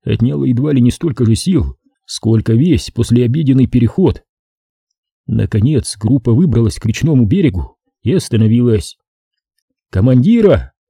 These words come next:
показал знаками боец, идущий впереди Алфёрова. Подумав, Сергей не стал передавать знак дальше, вызывая ротного,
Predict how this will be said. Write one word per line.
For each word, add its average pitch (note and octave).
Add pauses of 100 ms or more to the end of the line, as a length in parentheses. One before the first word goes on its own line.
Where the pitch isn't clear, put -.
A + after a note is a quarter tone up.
(180)
показал G2+
знаками A2+
боец, A2+ (340)
идущий A#2
впереди A#2+
Алфёрова. A2 (1080)
Подумав, G#2+ (260)
Сергей A#2+
не C3
стал D#3
передавать A#2
знак A#2
дальше, D3+ (340)
вызывая B2
ротного, F#2